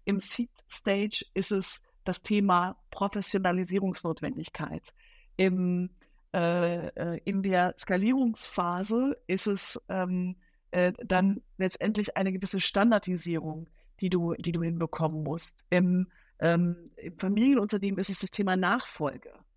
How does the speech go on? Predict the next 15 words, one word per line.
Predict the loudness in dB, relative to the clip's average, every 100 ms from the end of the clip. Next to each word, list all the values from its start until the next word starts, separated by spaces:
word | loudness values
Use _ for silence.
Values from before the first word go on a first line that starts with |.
| -8
Ja? | -4 -4 -6 _ _ _
In, | 2 4 6 4 2 0
äh, | 2 2 2 0 -2
in | -2
dem | 0 0
Konzern | -2 -2 2 4 4 2
ist | 0
es | -2 -2
die | -2
Notwendigkeit, | -2 0 2 2 0 -2 0 0
sich | -4 -4
wieder | 2 2
neu | 2 2 2
zu | 2 -2
erfinden, | -4 -2 -2 -2 -2 0 0 0